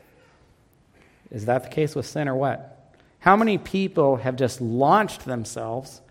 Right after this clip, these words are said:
into some super dramatic, gratuitous sin? That's not what happens. It starts off small, steps, going in the wrong direction,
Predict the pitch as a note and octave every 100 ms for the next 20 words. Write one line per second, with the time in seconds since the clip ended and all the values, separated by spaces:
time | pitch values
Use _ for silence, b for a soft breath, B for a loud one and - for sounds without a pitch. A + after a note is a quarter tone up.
0 | b b b b C3+ B2 B2 C#3+ B2 -
1 | - - G3 G3+ F#3 D#3+ D3+ D3+ C#3+ C#3+
2 | D3+ A#2 C3 B2+ - D3 C#3 C3 - B2
3 | G2+ G#2 _ b b b b - D#3 C#3+
4 | A#2+ F#3+ A#3 B2 A2+ A2+ - - - B2+
5 | B2 D3 C#3+ - E3 E3 D3 A#2+ A#2 -
6 | - D3+ C3+ - - B2+ C3+ D3 D3+ C#3+
7 | C3 C3+ C3 C#3 B2+ B2+ C3+ A2+